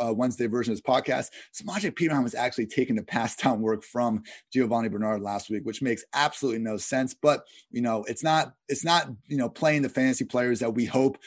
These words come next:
will get the touches. It's playing the fantasy players that we think will get the touches based on what their coaching staffs are doing. So it's unfortunate that now Giovanni Bernard is their early down grinder, I guess. But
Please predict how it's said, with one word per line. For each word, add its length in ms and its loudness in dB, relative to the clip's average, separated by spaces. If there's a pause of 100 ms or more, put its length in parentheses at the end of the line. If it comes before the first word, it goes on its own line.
(180)
will 120 4
get 220 2
the 120 -2
touches. 360 0
It's 100 -10
playing 260 0
the 40 -2
fantasy 300 -4
players 440 0
that 180 -2
we 120 -2
think 400 2 (220)
will 100 -2
get 120 0
the 60 -4
touches 320 0
based 260 -2
on 80 -2
what 80 -6
their 100 -8
coaching 320 0
staffs 320 -4
are 40 -6
doing. 340 -6
So 240 -6 (240)
it's 100 -6
unfortunate 720 2
that 200 2
now 200 2
Giovanni 400 2
Bernard 440 0
is 260 -6
their 160 -4
early 220 0
down 260 -2
grinder, 500 0
I 100 0
guess. 320 0
But 260 -4